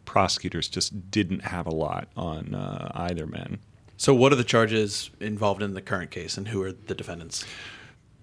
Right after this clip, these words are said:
Speaker 1: So in the current case, former Dewey executive director Stephen DeCarmine and chief financial officer Joel Sanders are facing charges of scheme to defraud, securities fraud, and conspiracy.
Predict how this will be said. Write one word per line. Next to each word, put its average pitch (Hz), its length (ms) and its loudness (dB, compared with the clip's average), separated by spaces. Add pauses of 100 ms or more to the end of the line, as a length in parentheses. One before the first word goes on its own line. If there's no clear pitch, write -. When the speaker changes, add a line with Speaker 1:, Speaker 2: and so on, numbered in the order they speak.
(180)
Speaker 1:
So 123 220 6
in 117 60 10
the 113 60 8
current 143 300 6
case, 95 640 2
former 107 500 6
Dewey 98 380 6
executive 95 540 2
director 90 580 2
Stephen 95 380 2
DeCarmine 90 840 2
and 82 360 -2
chief - 260 2
financial 92 580 0
officer 82 480 -2
Joel 92 300 0
Sanders 85 800 0
are 87 120 -4
facing 92 380 -4
charges 87 640 -4 (100)
of 85 240 -4
scheme - 400 0
to - 120 -10
defraud, 117 640 4
securities 101 600 0
fraud, 92 500 0
and 82 280 -4
conspiracy. - 840 -4